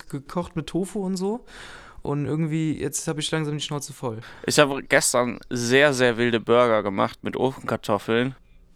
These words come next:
Speaker 2: Und das waren so vegane Burger-Patties aus dem Lidl.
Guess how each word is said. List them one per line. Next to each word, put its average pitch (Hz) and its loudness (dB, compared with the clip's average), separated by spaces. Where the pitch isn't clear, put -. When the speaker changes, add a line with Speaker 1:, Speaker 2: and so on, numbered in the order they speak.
Speaker 2:
Und 117 2
das 107 -2
waren 117 4
so 113 2
vegane 120 4
Burger-Patties 127 4
aus 113 0
dem 117 0
Lidl. 151 2